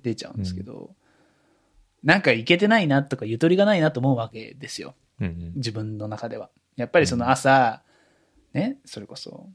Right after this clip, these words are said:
Speaker 1: あの、パンの一つでも焼いて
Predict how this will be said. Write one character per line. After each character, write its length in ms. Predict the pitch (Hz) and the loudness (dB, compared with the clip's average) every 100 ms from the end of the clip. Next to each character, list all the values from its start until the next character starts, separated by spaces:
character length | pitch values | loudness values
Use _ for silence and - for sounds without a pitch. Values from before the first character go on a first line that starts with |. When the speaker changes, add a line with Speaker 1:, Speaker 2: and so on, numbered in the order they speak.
| _ _ _ _ _ _ _ | _ _ _ _ _ _ _
Speaker 1:
あ 140 | - - | -20 -18
の、 300 | - - - - | -18 -20 -20 -6
パ 140 | 107 | -6
ン 80 | 95 | -6
の 60 | |
一 180 | - 127 | -4 -4
つ 60 | - | -4
で 80 | 104 | -10
も 80 | 98 | -8
焼 160 | 104 | -6
い 20 | |
て 180 | 131 143 | -6 -8